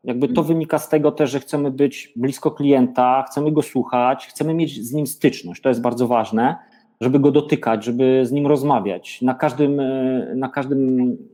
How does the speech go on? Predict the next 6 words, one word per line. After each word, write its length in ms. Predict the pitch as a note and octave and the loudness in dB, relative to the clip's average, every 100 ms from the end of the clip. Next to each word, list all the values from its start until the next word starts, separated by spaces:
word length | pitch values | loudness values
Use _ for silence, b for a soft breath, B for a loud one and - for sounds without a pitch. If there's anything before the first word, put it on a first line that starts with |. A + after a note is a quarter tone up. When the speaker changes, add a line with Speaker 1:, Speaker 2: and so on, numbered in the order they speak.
| _ - | _ -2
Speaker 1:
elemencie 480 | B2+ B2+ C#3+ C3+ B2+ | 2 4 2 0 -4
styku 340 | - C#3 C3 | 0 0 2
z 80 | A#2+ | 2
marką 360 | B2+ B2 - | 2 0 -4
jakby, 280 | G#2 G2 F#2 | -4 -4 -8
prawda? 460 | - G2+ A2 C3 | -12 -8 -2 0